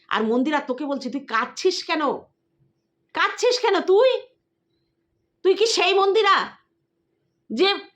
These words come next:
নেগেটিভ ভিডিওকে এইভাবে ঝেড়ে ফেলে দিস? তুই কি সেই মন্দিরা নেগেটিভ কমেন্টসকে লাভ রিয়াক্ট দিস? আজকে হাত জোর করছিস কাদের কাছে?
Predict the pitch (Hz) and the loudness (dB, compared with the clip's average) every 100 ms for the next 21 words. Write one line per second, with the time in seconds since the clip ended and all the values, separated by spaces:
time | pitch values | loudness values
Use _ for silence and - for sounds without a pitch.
0 | _ _ 226 269 311 403 427 - _ _ | _ _ -4 -2 0 2 0 -2 _ _
1 | _ _ 233 262 370 392 392 370 349 359 | _ _ -2 0 2 2 2 0 0 0
2 | 370 277 294 320 285 302 349 - - _ | -2 -2 -4 -4 -4 -4 -4 -8 -14 _
3 | _ _ _ _ _ _ _ _ _ 370 | _ _ _ _ _ _ _ _ _ 0
4 | 427 - 381 403 403 403 392 233 - _ | 2 0 2 2 2 2 0 0 -6 _
5 | _ _ - 320 359 392 - 339 359 359 | _ _ -4 -2 0 -2 -2 0 0 0
6 | - 359 294 294 359 349 294 359 381 - | -2 -2 0 0 0 -2 0 -2 -2 -8
7 | _ _ _ _ _ _ _ _ _ - | _ _ _ _ _ _ _ _ _ -4
8 | 302 392 285 330 285 415 403 403 392 - | -2 -2 0 0 0 -2 0 -2 -2 -2
9 | 330 359 370 359 294 208 - | -2 -2 -2 -2 -2 -4 -8